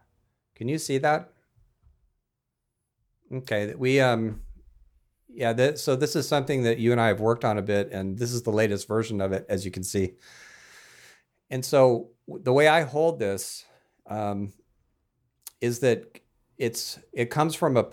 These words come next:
a place of caring, a paradigm of caring, which is another way of saying relationality,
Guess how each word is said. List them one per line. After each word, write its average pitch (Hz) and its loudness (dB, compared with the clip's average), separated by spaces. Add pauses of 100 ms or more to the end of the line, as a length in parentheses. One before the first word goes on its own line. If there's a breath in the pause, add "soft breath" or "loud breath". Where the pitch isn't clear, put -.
a 131 -4
place 123 2
of 95 -6
caring, 113 0
a 90 -2
paradigm 110 0
of 85 -8
caring, 98 -2
which 92 -6
is 104 -8
another 117 2
way 110 4
of 92 -4
saying 104 -2
relationality, 90 -2